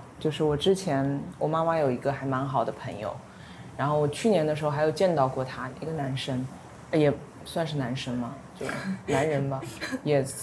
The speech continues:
Speaker 1: 五六十岁了可能。那时候看到他都很健康，然后结果就去年突然说他有胰腺癌，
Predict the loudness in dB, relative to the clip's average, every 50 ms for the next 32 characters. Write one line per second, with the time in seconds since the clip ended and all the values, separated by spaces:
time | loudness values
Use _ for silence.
0 | -10 -12 -14 -18 -18 -18 -14 -4 -2 0 0 2 4 4 4 4 2 0 -2 -6
1 | -8 -6 -4 -4 -4 -4 -4 -8 -10 -10 -10 -10 -10 -10 -12 -16 -16 -16 -16 -16
2 | -10 2 4 4 6 6 4 4 4 2 0 0 2 2 2 2 0 0 0 -4
3 | -2 0 0 -2 -2 -4 -6 -8 -8 -8 -10 -14 -16 -18 -18 -18 -18 -10 -4 -2
4 | -2 0 2 2 4 4 4 2 2 0 0 -4 -2 -2 0 2 2 0 0 -2
5 | -4 -6 -12 -10 -2 0 2 2 2 2 0 0 -2 -2 0 0 -2 0 0 -2
6 | -2 -4 -4 -6 -4 -6 -4 -4 -4 -6 -6 -8